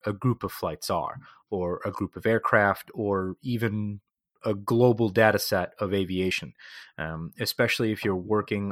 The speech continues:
on a, a larger project that, that benefits from having a large amount of data available. Having a, a data set that spans years, um, and, and global air traffic really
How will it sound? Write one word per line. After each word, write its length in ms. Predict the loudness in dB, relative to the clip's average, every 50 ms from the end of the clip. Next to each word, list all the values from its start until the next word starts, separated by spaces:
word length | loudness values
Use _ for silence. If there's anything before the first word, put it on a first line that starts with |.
| -6 -4
on 600 | -2 -2 0 2 2 0 0 -2 -4 -4 -6 -8 -10 -16 -20 -20 -20 _ -6
a, 100 | -6 -6 -4 -4
a 60 | -4
larger 380 | 2 4 6 6 6 4 0
project 560 | -2 2 2 2 4 2 0 -2 -6 -8 -6 -4
that, 180 | -4 -4 -4 -6 -12 _ _ -8
that 160 | -6 -6 -6 -10 _ _ _ -16 -6 0
benefits 680 | 0 2 2 2 0 -2 -2 2 4 4 4 4 2 0
from 200 | 0 0 0 -2
having 440 | -2 0 0 0 0 0 -2 -4 -4
a 80 | -4
large 380 | -2 0 2 4 4 4 2 0
amount 360 | -2 -2 0 -2 -2 -2 -4
of 120 | -8 -4 -2
data 300 | 0 0 0 0 -2 -4
available. 800 | -6 -10 -8 -4 -2 0 2 2 0 0 -2 -4 -6 -8 -8 -12 _ -20 -20 -20 -20 -20 _ _ _ _ _
Having 720 | -6 4 8 8 10 10 8 4 2 2 -2 -2 -4 -8 -12 _ _ _ _ _ _
a, 200 | -6 -4 -4 -6 -8 -10 _ _ -12
a 100 | -10 -10
data 320 | -4 2 6 6 6 6 6
set 300 | 4 2 0 0 0 -4
that 120 | -6 -8
spans 380 | -4 -4 -2 -2 -2 -4 -6 -4
years, 560 | 0 4 4 4 4 2 0 -4 -4 -6 -8 -10 -18 -20 -20 _ _
um, 460 | -8 -8 -6 -8 -8 -10 -10 -12 -12 -12 -12
and, 180 | -10 -10 -10 -10
and 260 | -8 -8 -8 -6 -4
global 320 | -2 -2 0 0 0 0
air 100 | 0 -2
traffic 420 | -2 -2 -2 -2 -2 -2 -6 -10 -12 _ -6
really 560 | -4 -2 -2 -2 -2 -2 -4 -4 -6 -8